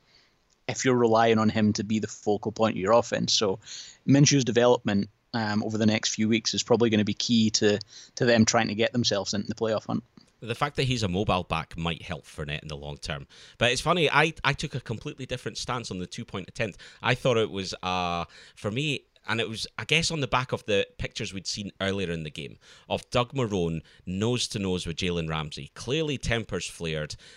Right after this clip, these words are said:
Speaker 2: Um, I felt like the Jags had done so well to fight back into it, and I thought momentum was on their side at that point. I thought if they'd managed to tie that game, then momentum would have been on their side going into overtime.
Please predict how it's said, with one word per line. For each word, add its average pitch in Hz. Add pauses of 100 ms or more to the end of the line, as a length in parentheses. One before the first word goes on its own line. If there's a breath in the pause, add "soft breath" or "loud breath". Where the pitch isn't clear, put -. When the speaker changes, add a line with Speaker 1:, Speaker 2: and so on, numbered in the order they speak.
(100)
Speaker 2:
Um, 87
I 104
felt 110
like 98
the 92
Jags 104
had 87
done 87
so -
well 143
to -
fight -
back 104
into 113
it, - (240 loud breath)
and 120
I 135
thought 139
momentum 113
was 95
on 101
their 87
side 113
at -
that 85
point. 104 (240 loud breath)
I 127
thought -
if -
they'd 92
managed 139
to 107
tie 123
that 107
game, 87 (320 loud breath)
then 110 (320)
momentum 117
would 117
have 101
been 113
on 104
their 98
side 98
going 104
into 104
overtime. 101